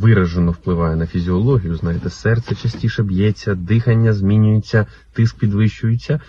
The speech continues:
то ми фізіологічно можемо з цим боротися. Це називається, метод називається квадратне дихання. Ми на чотири рахунки робимо вдих, на чотири рахунки затримуємо дихання з повними легенями, на чотири рахунки робимо видих,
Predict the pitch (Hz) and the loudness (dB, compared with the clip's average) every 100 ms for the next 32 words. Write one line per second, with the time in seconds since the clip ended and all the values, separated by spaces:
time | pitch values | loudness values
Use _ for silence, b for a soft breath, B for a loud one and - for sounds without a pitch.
0 | B B 151 185 175 139 139 131 123 151 | B B 4 4 4 4 4 6 4 2
1 | - 117 117 110 110 101 - 107 92 87 | 2 2 4 2 2 0 0 0 2 -2
2 | 78 127 - 147 165 151 143 135 - - | -2 -4 -6 -2 0 2 2 2 0 -6
3 | _ - 113 117 110 101 104 98 - - | _ -4 -2 0 -2 -2 -2 -2 -4 -4
4 | 101 87 82 82 82 85 101 127 185 B | 0 0 -2 -6 -4 -4 -2 -2 -2 B
5 | B B B B B B 107 110 107 - | B B B B B B -2 0 -2 0
6 | 131 110 101 107 95 90 90 87 82 82 | 0 0 0 -2 -2 0 0 0 -2 -4
7 | 87 98 160 - _ b b b - 98 | 0 0 0 -6 _ b b b -4 -4
8 | - 101 127 104 90 - 90 85 87 101 | -2 0 2 2 -2 -2 -2 -2 -2 0
9 | 120 98 92 85 87 95 92 104 - 95 | 0 0 2 2 0 -2 -2 -4 -4 -4
10 | 90 - - 82 - 87 92 104 107 110 | -4 -6 -6 -4 -2 -2 -2 -2 -2 -2
11 | 123 160 b b b b - 101 - 113 | -4 -4 b b b b -4 -2 -2 0
12 | 131 120 101 - 90 87 90 90 82 78 | 2 4 2 0 -2 -2 0 0 -2 -4
13 | 85 95 90 82 98 214 - | -6 -2 -2 0 -4 -6 -10